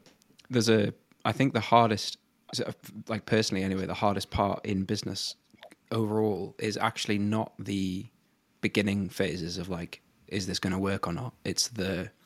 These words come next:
like, the level where we're all at now, right? Where really, like, there's enough cash in the bank where everything's gonna be fine. You could not really grow and it would still be fine.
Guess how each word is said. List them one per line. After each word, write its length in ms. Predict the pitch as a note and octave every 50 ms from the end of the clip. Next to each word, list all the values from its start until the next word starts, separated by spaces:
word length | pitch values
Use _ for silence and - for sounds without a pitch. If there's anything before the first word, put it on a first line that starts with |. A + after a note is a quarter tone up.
| _ _ _ - _ _ _
like, 160 | - A#2+ A#2+ A#2
the 80 | A#2+
level 260 | A#2 C3 C3 A#2+ G#2+
where 180 | G#2 G#2 G2 G2
we're 80 | G2+ G2+
all 120 | G#2 G#2
at 100 | F#2 -
now, 240 | G2+ G#2 G2 D#2+ E2+
right? 240 | F2+ E2+ G2 - -
Where 340 | F#2+ G2 G2 G2 F#2+ - - _ _ _ _ _ _
really, 640 | - A#2 A#2+ B2 A#2 A2 G2+ F#2+ F#2 F#2+ F#2 F#2 - _ _ _ _ _ _ _ - - -
like, 200 | - G2+ D#2+ - _ _ _ _ _ _ _ _
there's 140 | A2 F#2+
enough 220 | G2+ G2+ G2+ G2 -
cash 260 | - A2 G2 - -
in 60 | -
the 80 | G2+ G2
bank 280 | - G2 G2+ G2 -
where 80 | - G2+
everything's 260 | F#2+ F#2 - G2 G2
gonna 200 | - - E2 F2+
be 80 | F2 F#2
fine. 560 | F2+ - - G2+ F#2+ F#2+ G2 F#2+ F#2 F#2 G2 - _ _ _ _ _ _
You 180 | _ - G#2+ G2+
could 220 | - - G#2+ G2
not 260 | A2 G#2+ G#2 G2+ -
really 260 | A2 G#2+ G2+ F#2+ G2+ G2
grow 400 | - G2 G2+ G2 G2+ G2+ G2+ G2+
and 80 | F#2+
it 60 | F2+ -
would 100 | G#2 -
still 180 | - - G#2+
be 120 | F#2+ G2 F2+
fine. 500 | - - G2 F#2+ G2 G2 G2 G2 G2+